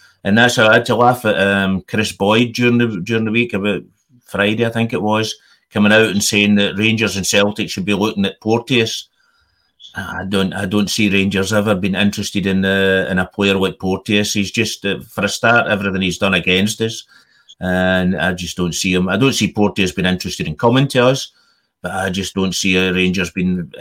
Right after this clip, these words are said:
interested in a player like him. He's just, uh, I mean, uh, Rangers have had, had really hard,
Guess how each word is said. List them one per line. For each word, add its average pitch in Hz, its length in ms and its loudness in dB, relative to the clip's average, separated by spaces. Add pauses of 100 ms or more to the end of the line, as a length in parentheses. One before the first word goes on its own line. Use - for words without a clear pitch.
(100)
interested 98 400 -4
in 90 60 -2
a 92 100 0
player 95 280 -2
like 87 300 0
him. 92 120 0
He's 90 160 -2
just, - 280 -6
uh, 90 360 0 (1400)
I 110 80 -2
mean, 110 180 2
uh, 98 160 0 (160)
Rangers 139 520 2
have 104 120 0
had, 92 140 -4
had 101 280 0
really 117 420 4
hard, 101 500 2